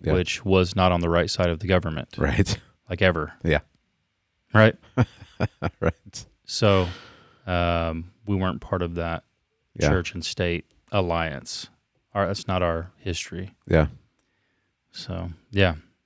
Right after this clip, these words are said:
Speaker 2: Well, what do you got? What else you got today, George? That one was impromptu.
Speaker 1: Well, um, you know, there's a lot of things we could talk about,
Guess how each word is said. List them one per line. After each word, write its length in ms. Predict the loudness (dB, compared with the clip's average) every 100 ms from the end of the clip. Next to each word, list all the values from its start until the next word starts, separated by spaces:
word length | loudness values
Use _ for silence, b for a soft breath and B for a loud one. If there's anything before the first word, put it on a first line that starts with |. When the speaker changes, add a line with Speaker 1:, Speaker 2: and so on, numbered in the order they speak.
| _ 2
Speaker 2:
Well, 120 | 6
what 100 | 6
do 60 | 6
you 60 | 4
got? 320 | 4 4 2
What 160 | 4
else 160 | 6 4
you 60 | 0
got 200 | 0 0
today, 240 | 0 0
George? 460 | 0 0 -2 -2 -12 -16 _
That 100 | 4
one 200 | 6 6 4
was 440 | 4 4 -2 -6 _ -4
impromptu. 640 | -2 2 2 2 -6 -10 -14 _ _ _ _ _ _ _ _ B B B B B B B B B _
Speaker 1:
Well, 440 | 10 12 12 12 8 B B
um, 560 | 10 12 12 12 10 6 B B B B B 0
you 60 |
know, 140 | 2 4
there's 120 | 4
a 40 |
lot 140 | 6 6
of 60 |
things 240 | 6 2 2
we 40 |
could 100 | -2
talk 220 | 0 0
about, 560 | 0 2 2 0 -8 -14